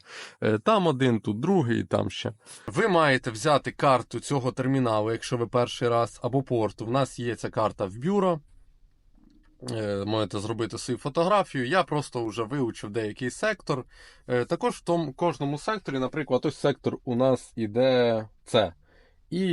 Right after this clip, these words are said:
як з тої сторони, так і, по-моєму, з цієї. Е, біля...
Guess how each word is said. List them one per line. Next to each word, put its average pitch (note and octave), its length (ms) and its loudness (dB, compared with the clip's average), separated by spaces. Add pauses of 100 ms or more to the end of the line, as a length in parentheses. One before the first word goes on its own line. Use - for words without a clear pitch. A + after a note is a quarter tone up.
(140)
як C3+ 240 2
з - 80 -18
тої G#3 180 4
сторони, D3+ 560 2
так C#3+ 340 0
і, B2 320 -2
по-моєму, A2 520 0
з - 120 -18
цієї. F3 580 0 (520)
Е, A2+ 260 2
біля... C#3+ 680 2